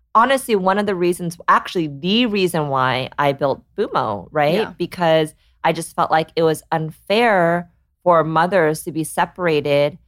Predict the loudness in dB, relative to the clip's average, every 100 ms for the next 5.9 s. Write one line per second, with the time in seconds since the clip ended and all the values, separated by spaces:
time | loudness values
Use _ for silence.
0 | _ -2 0 2 0 -2 -4 -6 -6 -2
1 | 0 0 0 -2 -2 -2 -2 -2 -4 -4
2 | -2 0 0 -2 0 0 -2 -6 -16 _
3 | _ -10 0 0 0 2 2 2 0 -2
4 | -8 -6 0 2 4 2 -4 -6 -4 -2
5 | 0 2 2 0 -8 -4 -2 -2 -4